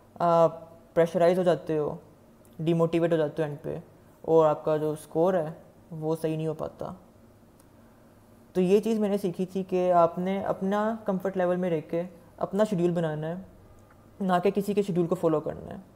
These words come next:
और अपना जब schedule बनाएं अपनी चीज़ों को कि आज मैंने ये, कि इस हफ्ते मैंने या फिर आज मैंने इतना काम करना है, तो अपनी capacity के मुताबिक बनाएं।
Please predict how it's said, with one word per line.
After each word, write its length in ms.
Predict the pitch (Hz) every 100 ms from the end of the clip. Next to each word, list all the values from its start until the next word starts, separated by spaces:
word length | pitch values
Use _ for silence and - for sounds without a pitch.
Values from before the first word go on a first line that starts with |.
| - - - - - - - - - - - - - - -
और 440 | - 185 202 220 -
अपना 360 | - 196 196
जब 180 | 208 208
schedule 320 | - 165 180
बनाएं 420 | 208 196 175 180 196 - - - -
अपनी 260 | - 165 185
चीज़ों 300 | 180 170 180
को 220 | 180 180
कि 140 | 180 185
आज 260 | 165 175
मैंने 280 | 175 175 175
ये, 100 | 180 - -
कि 60 | 175
इस 240 | 185 190
हफ्ते 200 | 185 180
मैंने 200 | 175 175
या 160 | 175 175
फिर 160 | 180
आज 260 | 165 160 170
मैंने 220 | 175 175
इतना 280 | 170 170 196
काम 240 | 190 175
करना 280 | 170 156 156
है, 140 | 165 190 - - -
तो 80 | 208
अपनी 320 | 202 220 233
capacity 420 | 220 196 180 -
के 80 | 208
मुताबिक 380 | 214 185 175 175
बनाएं। 280 | 160 -